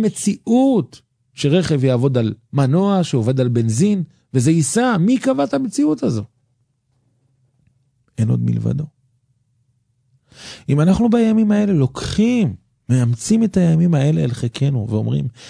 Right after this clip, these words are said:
"ריבונו של עולם, אני רוצה לחבר אותך לחיים שלי,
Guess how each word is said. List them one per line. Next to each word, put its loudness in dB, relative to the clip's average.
"ריבונו 2
של 0
עולם, 2
אני 2
רוצה 2
לחבר 2
אותך 0
לחיים 0
שלי, 0